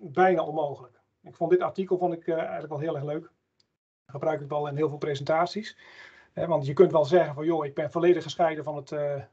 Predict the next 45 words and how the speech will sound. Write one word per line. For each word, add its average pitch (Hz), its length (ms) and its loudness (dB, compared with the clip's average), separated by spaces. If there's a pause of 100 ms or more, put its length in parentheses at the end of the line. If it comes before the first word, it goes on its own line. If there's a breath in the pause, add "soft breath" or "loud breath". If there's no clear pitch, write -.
(140)
van 143 220 -6
het 139 120 -16
I 160 60 -6
T-netwerk 165 560 6
bijvoorbeeld." 156 400 -8 (540 soft breath)
Maar 139 200 -6
in 151 60 -6
de 143 80 -10
praktijk 151 360 2
is 165 80 -2
dat 147 120 -2
dus 139 120 -6
niet, 139 240 -10
eh, 135 260 -6 (180)
waarschijnlijk 160 680 2
niet 135 120 -12
zo. 147 260 -10 (220)
Ja, 160 100 -12
dat 139 100 -16
zag 147 140 -2
je 143 60 -10
dus 139 140 -8
zelfs 156 220 2
in 151 80 -4
het 147 120 -10
I 156 180 0
S 139 160 -2
S, - 200 -4
waar 151 180 0
dus 147 180 -6
ook 185 140 -6
virussen 160 420 0
binnenkwamen. 143 640 -4 (1000 soft breath)
Nou, 139 140 -2
een, 147 100 -6
eh, 143 180 -4
een 147 80 -6
betere 180 340 8
airgap 180 380 2
kun 180 120 4
je 170 120 2
eigenlijk 165 240 -6
niet, 170 180 -8
eh, 160 120 2
bedenken 170 500 0